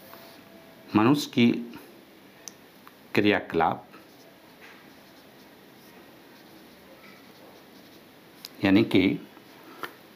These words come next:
यहाँ पर याद रखने के लिए आप अंग्रेजी भी वर्ड लिख सकते हैं, थॉट प्रोसेस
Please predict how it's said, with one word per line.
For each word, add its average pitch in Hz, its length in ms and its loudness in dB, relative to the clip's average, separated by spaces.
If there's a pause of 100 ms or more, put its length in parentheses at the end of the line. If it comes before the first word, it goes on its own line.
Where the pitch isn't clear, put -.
(180)
यहाँ 104 340 0
पर 104 340 -4 (400)
याद 90 240 0
रखने 92 320 -2
के - 140 -4
लिए 120 140 4
आप 127 180 -4
अंग्रेजी 101 380 2
भी 104 200 2
वर्ड 90 260 0 (280)
लिख - 140 0
सकते - 380 -6
हैं, 85 240 -4 (1500)
थॉट 82 240 -2 (120)
प्रोसेस 80 500 -6